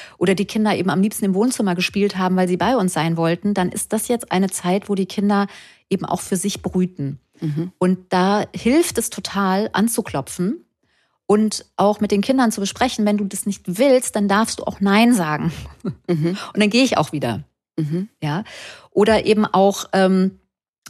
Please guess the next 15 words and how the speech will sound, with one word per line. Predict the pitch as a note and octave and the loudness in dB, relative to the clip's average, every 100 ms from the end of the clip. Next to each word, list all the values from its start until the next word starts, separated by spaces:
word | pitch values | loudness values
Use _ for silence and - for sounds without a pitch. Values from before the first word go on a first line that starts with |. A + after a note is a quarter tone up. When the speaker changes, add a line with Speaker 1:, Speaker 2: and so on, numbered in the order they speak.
| _ - | _ 0
Speaker 1:
an | G3 | 2
einer | |
bestimmten | F#3+ F3+ G#3+ G#3+ G3+ | 2 0 0 2 0
Stelle, | - E3+ F#3+ G3+ - - - _ - | 0 2 4 2 0 -20 -20 _ 0
ähm, | F3+ F3+ F#3 F3+ F3+ - _ _ _ - | 4 4 4 2 -2 -12 _ _ _ -6
zu | - F#3 | -2 2
wissen, | C4 - A#3 | 2 4 2
dass | F3+ - | 2 -2
die | F3+ | -4
Kinder | G#3+ F#3+ F3+ - | 0 2 2 0
eben | F#3 F3+ | -2 -2
vor | - F3+ | -2 -2
sich | F3+ - | -2 -2
hin | G3+ G#3 - | 0 0 -4
brüten | - E3+ G#3 G#3+ A#3+ C#4+ | -4 0 0 2 -2 -2